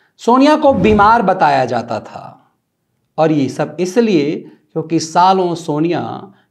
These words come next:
बीमारी के नाम पर विदेश यात्रा पर होती थी। देश कभी जान ही नहीं पाया कि कांग्रेस पार्टी के सबसे कद्दावर नेता को आखिर कौन सी बीमारी है जिसका भारत में कोई इलाज नहीं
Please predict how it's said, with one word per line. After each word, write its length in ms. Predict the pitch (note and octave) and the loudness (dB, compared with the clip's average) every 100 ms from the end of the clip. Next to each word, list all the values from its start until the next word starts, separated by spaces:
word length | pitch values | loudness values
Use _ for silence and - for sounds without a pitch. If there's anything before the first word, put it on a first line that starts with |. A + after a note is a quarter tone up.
| A2+ | -6
बीमारी 520 | C3 D#3+ D#3+ E3+ F#3 | -2 2 2 2 -2
के 160 | F3+ | -2
नाम 300 | C#3 C#3+ D#3+ | -2 -2 -4
पर 320 | D#3 C3+ B2 B2+ | -6 -6 -6 -6
विदेश 500 | C3 C#3 D3+ D#3 C3+ | -6 -4 -4 -6 -6
यात्रा 340 | A#2+ - C#3 | -8 -4 -6
पर 160 | C3+ A2+ | -6 -10
होती 300 | A2 - - | -12 -16 -20
थी। 380 | - - _ _ _ - | -20 -20 _ _ _ -12
देश 320 | C3 D#3 D#3 | -6 -6 -6
कभी 200 | C#3+ C#3+ | -10 -10
जान 300 | C3+ C3 C3 | -10 -10 -8
ही 100 | C#3+ | -8
नहीं 240 | D3 C3+ B2 | -8 -8 -8
पाया 460 | B2+ A#2 G#2+ - _ _ _ _ _ _ - | -8 -8 -12 -16 _ _ _ _ _ _ -10
कि 80 | |
कांग्रेस 500 | E3 G#3+ A#3+ C4 C#4 B3 | -4 0 2 2 2 2
पार्टी 280 | A3+ A3+ | 0 0
के 180 | A#3 A#3+ | 0 0
सबसे 580 | A3+ A#3 A3 - A#3 A3+ | 2 -2 -2 0 0 2
कद्दावर 520 | G3+ E3+ F3+ F#3+ G3 F#3 | 0 0 2 4 4 2
नेता 320 | F3 F3 F#3+ | 0 0 0
को 140 | F#3+ | 2
आखिर 400 | E3 D#3+ F3 E3 | 0 0 -4 -6
कौन 240 | F#3+ G#3+ A#3 | 0 0 0
सी 180 | A#3 | -2
बीमारी 400 | E3+ D#3 D3 D3+ | 0 0 2 0
है 460 | D3 D#3+ A#2 G#2+ A#2+ | -2 -2 -4 -10 -10
जिसका 300 | C3+ C#3 C3+ | -10 -6 -8
भारत 360 | A#2+ C#3 C3 C3 | -4 -4 -4 -10
में 140 | A#2 | -14
कोई 280 | A#2 D3+ C#3+ | -8 -6 -4
इलाज 380 | A#2+ G#2+ G2 G2 | -6 -8 -12 -18
नहीं 180 | F#2+ | -20